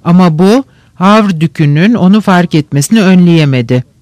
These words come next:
Dük o gün muhafızların komutanı sıfatıyla arabada kralın karşısında oturuyordu. Haşmet Meaba, işte kötü yüzlü bir adam dedi.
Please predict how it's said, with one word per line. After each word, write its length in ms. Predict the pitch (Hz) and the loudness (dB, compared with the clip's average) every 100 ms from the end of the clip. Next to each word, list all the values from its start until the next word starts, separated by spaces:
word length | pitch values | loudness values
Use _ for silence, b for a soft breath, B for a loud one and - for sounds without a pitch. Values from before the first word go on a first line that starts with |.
| _ _ b b - 156 | _ _ b b -10 -2
Dük 260 | 226 - | -2 -2
o 240 | - 214 165 | -2 -2 0
gün 300 | 151 190 233 | 0 2 2
muhafızların 800 | 185 185 180 190 165 185 202 | 2 2 0 -2 -2 -2 0
komutanı 520 | 240 196 185 - 190 196 | -2 0 0 2 0 0
sıfatıyla 840 | - 143 143 - 139 131 165 247 b b b - | -2 -4 -4 -2 -4 -2 -2 -4 b b b -2
arabada 580 | 185 196 175 175 185 | 0 2 0 0 0
kralın 440 | 233 208 190 185 240 | -2 0 0 0 0
karşısında 600 | 226 185 175 - 180 170 | 0 0 0 0 0 0
oturuyordu. 760 | 143 - 139 131 127 123 127 135 _ _ _ b b | -2 -2 -4 -2 -2 -4 -6 -6 _ _ _ b b
Haşmet 540 | - 180 - 185 175 175 | -4 -2 0 0 0 0
Meaba, 580 | 170 156 147 147 185 240 b b | 0 0 0 0 -2 -4 b b
işte 320 | - - - 240 | -8 -6 -2 -2
kötü 300 | 208 202 233 | 0 0 0
yüzlü 400 | 185 147 160 208 | 2 0 -2 -2
bir 100 | 180 | 0
adam 460 | 160 156 156 147 | 0 0 0 0
dedi. 320 | 131 123 127 | -2 -2 -4